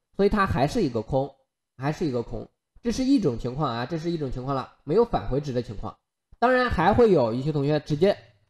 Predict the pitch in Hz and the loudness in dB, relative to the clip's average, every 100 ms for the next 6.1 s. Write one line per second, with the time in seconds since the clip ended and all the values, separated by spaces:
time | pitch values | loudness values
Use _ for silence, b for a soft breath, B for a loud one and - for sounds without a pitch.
0 | _ - - - - - 123 123 120 120 | _ -12 -10 -10 -10 -6 -4 -2 -4 -6
1 | 117 _ _ _ _ 262 247 190 175 170 | -10 _ _ _ _ -2 0 0 0 0
2 | 151 143 151 143 101 165 180 190 196 156 | -2 -2 -2 -4 -6 -8 -6 0 0 2
3 | 147 147 127 110 139 135 127 135 107 - | 2 0 -2 -4 -2 0 0 -4 -6 -16
4 | _ _ _ 202 196 185 196 208 147 113 | _ _ _ -2 0 0 -2 0 -2 -2
5 | 101 117 139 123 139 160 160 113 120 135 | -8 -6 -4 -4 -4 -4 -4 -4 -8 -8